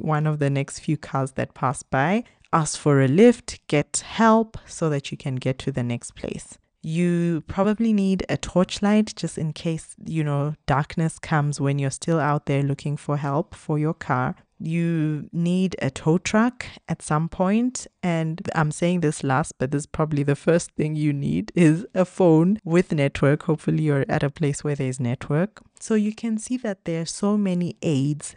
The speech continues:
that you need in order for you to be able to drive again, right? In order for you to be able to fix your car and drive again so that you can get to your destination. And even when you get in and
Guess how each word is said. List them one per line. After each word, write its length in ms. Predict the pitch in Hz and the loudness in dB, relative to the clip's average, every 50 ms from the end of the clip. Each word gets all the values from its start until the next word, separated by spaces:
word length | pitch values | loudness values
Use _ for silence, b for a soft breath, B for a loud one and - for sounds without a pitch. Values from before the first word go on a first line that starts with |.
| - - | -8 -4
that 300 | 147 139 135 - - - | -2 -2 -2 -4 -6 -6
you 120 | 151 135 | -4 -4
need 480 | 135 151 196 214 196 151 143 151 185 - - | -2 0 2 2 2 0 -2 -4 -6 -6 -2
in 180 | 165 165 156 151 - | -2 0 0 -2 -2
order 280 | - - 180 175 180 175 | 0 2 2 2 2 0
for 280 | - - - 156 151 | -2 -2 -4 -2 -2
you 480 | 147 147 151 156 160 160 165 160 160 156 - | -2 -2 -2 -2 -2 -2 -2 -2 -4 -6 -8
to 540 | - - - 175 160 151 147 143 143 143 139 - | -10 -4 -2 0 0 0 0 0 -2 -6 -6 -6
be 160 | - 151 - | -6 -6 -4
able 300 | - - 147 151 151 147 | -4 -2 -2 0 -2 -2
to 160 | 139 - - 135 | -2 -2 -4 -4
drive 340 | - - 127 123 139 135 | -2 0 0 0 0 0
again, 380 | 127 110 - - - - - - _ _ _ _ _ | -2 -2 -2 -4 -6 -6 -8 -10 _ _ _ _ _
right? 300 | 139 139 135 139 139 - - - | -2 0 0 0 -2 -6 -8 -8
In 100 | 156 156 - | -8 -6 -4
order 180 | 160 160 160 160 | -4 -2 -2 -4
for 220 | - - - 147 | -4 -4 -6 -6
you 120 | 147 143 139 | -4 -6 -8
to 120 | - - | -8 -6
be 100 | 151 131 | -4 -2
able 200 | 131 131 135 131 | -2 -2 -4 -6
to 120 | - - - | -6 -8 -8
fix 320 | - - 214 - - - | -4 -4 -4 -4 0 0
your 120 | 202 185 | 0 0
car 360 | - - - 180 175 175 170 - - | 0 0 0 2 2 2 2 0 -4
and 200 | 165 156 143 139 | -6 -6 -6 -2
drive 320 | - - 175 185 196 196 185 | 0 2 4 4 4 4 4
again 340 | 175 - - 151 143 143 | 2 2 0 0 0 -2
so 160 | 147 - 147 139 | -2 -2 -2 -2
that 220 | 135 143 - - | -2 -2 -4 -6
you 40 | 139 | -4
can 200 | - 139 135 131 | -2 -2 -2 0
get 240 | 131 - 135 - - | 0 0 0 -2 -2
to 240 | - 127 127 139 - | -4 -6 -6 -6 -4
your 160 | 147 139 120 | -2 0 0
destination. 840 | 117 - 107 - - - - 131 113 107 104 - - - - - - - | 0 0 -2 -4 -4 -4 -2 -2 0 -2 -2 -4 -6 -8 -8 -8 -8 -6
And 200 | - 160 165 151 | -4 -2 -2 0
even 340 | - 190 190 208 208 202 180 | 0 0 0 0 0 0 0
when 180 | 160 147 147 | -2 -2 0
you 120 | 156 147 139 | -2 -2 -2
get 240 | - 139 139 143 147 | 0 0 0 0 0
in 180 | 143 139 139 | 0 0 -2
and 300 | 127 120 135 135 127 131 | -2 -4 -4 -6 -6 -8